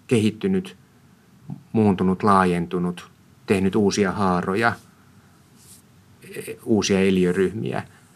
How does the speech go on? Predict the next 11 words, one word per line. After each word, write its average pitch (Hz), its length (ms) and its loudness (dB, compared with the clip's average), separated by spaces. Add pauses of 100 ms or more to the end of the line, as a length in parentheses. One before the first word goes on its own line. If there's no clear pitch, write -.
(160)
Mu-, 127 100 -4
mu-, 131 160 0
mutta 117 240 -2
siis 104 260 -2 (380)
kaikki 117 360 0
eliöt 104 300 2
ovat 104 260 -2
yhtä 101 420 -4
ja 98 100 -8
samaa 95 520 0
alkujuurta. 95 720 -4